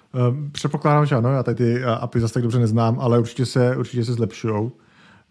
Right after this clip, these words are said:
Eh, každopádně ten problém, který tam je, ten tady všichni implicitně vnímáme, totiž pokud je to v JavaScriptu, tak to neznamená, že to bude všem fungovat správně. Víme, že lidi, eh, nemají zapnutý Java-, JavaScript a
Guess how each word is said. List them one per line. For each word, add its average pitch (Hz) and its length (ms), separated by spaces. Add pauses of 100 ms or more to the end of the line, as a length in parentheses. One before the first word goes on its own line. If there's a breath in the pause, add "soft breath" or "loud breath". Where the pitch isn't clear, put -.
(120)
Eh, 123 40
každopádně 151 360
ten 147 60
problém, 143 280
který 127 200
tam 113 180
je, 107 120
ten 101 300 (260)
tady 101 160
všichni 117 320
implicitně 120 640
vnímáme, 120 480
totiž 117 520 (220 loud breath)
pokud 120 260
je 123 60
to 131 100
v 113 100
JavaScriptu, 113 600
tak 101 300
to - 100
neznamená, 104 400
že 104 80
to - 80
bude 104 160
všem 107 200
fungovat 107 580
správně. 107 560 (440 loud breath)
Víme, 104 160
že 101 120
lidi, 104 420 (240 loud breath)
eh, 98 180
nemají 123 220
zapnutý 123 220
Java-, 113 340
JavaScript 110 600 (300 loud breath)
a 101 420